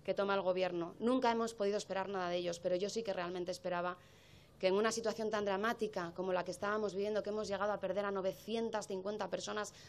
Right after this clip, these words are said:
al día, yo sí pensé que podíamos contar con la derecha y, sin embargo, no es así. No podíamos contar con la derecha, con otros grupos parlamentarios. Las exigencias para apoyar un estado de alarma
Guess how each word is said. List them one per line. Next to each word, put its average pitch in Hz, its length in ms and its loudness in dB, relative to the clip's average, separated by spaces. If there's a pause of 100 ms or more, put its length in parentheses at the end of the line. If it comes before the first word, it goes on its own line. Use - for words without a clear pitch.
(180)
al 180 200 0
día, 220 280 0 (760)
yo 180 200 0
sí 220 160 -2
pensé 180 320 2
que 165 100 -2
podíamos 170 420 -2
contar 170 280 -4
con 170 120 -4
la 170 100 -6
derecha 170 340 -4 (160)
y, - 60 -8
sin 175 140 -4
embargo, 185 440 2 (420)
no 185 100 2
es 185 140 2
así. 170 320 -4 (560)
No 240 220 2
podíamos 233 480 4
contar 202 320 0
con 196 120 0
la 180 140 2
derecha, 233 460 2
con 202 160 -2
otros 208 260 0
grupos 202 320 0
parlamentarios. 190 640 0
Las 185 160 -4
exigencias 233 640 -2
para 202 180 -4
apoyar 202 300 0
un 208 100 -2
estado 196 240 -2
de 190 60 2
alarma 196 400 0